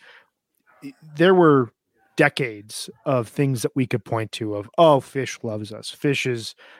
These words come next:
like, one of the best bands at connecting with their audience." The Baker's Dozen introduced all these rhythms for three weeks that I don't know about you guys, like, it was really hard to transition to that first week or two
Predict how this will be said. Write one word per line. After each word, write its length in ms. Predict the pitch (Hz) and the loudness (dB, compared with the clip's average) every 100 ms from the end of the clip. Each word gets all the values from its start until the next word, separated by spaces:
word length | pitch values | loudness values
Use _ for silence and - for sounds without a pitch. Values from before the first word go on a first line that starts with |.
| _ | _
like, 220 | 120 107 - | -10 -8 -10
one 200 | 131 127 | -6 -4
of 60 | |
the 80 | 117 | -4
best 400 | 104 127 127 - | -4 -2 -2 -4
bands 360 | 127 117 113 101 | -4 -4 -4 -8
at 120 | - | -16
connecting 560 | - 127 120 - 127 110 | -12 -10 -10 -10 -10 -8
with 120 | 107 | -8
their 160 | 104 113 | -10 -10
audience." 520 | 107 104 101 101 - - _ _ _ _ _ _ _ | -10 -12 -14 -20 -20 -20 _ _ _ _ _ _ _
The 100 | 147 | 0
Baker's 380 | 170 196 226 147 | 2 2 0 -2
Dozen 600 | 139 139 123 123 117 107 _ _ _ _ - | -2 -2 -4 -10 -12 -16 _ _ _ _ -8
introduced 600 | 139 - 127 120 113 - _ | -8 -6 -6 -6 -8 -14 _
all 220 | 143 147 | 2 2
these 240 | 175 156 113 | 2 0 -4
rhythms 480 | 113 117 110 101 - | -8 -8 -8 -14 -16
for 160 | - | -16
three 240 | 110 - 113 | -14 -10 -10
weeks 380 | 107 104 - - | -8 -12 -14 -12
that 280 | 117 110 _ _ _ _ _ _ | -10 -12 _ _ _ _ _ _
I 40 | |
don't 80 | 151 | 0
know 40 | 294 | 0
about 160 | 220 139 | -2 -4
you 100 | 151 | 0
guys, 280 | 175 180 | 2 2
like, 160 | 156 139 | -2 -4
it 40 | 240 | 0
was 180 | 285 123 | 0 0
really 460 | 120 139 160 151 | -4 -2 0 0
hard 380 | 135 135 127 131 | -2 -2 -2 -2
to 100 | 131 | -8
transition 640 | 123 135 117 110 113 - 127 | -8 -8 -8 -10 -10 -10 -12
to 80 | - | -10
that 220 | 120 - | -12 -10
first 300 | - 120 - | -10 -10 -10
week 340 | 117 117 117 - | -10 -8 -4 -4
or 80 | 135 | -4
two 360 | - 143 135 | -2 -2 -2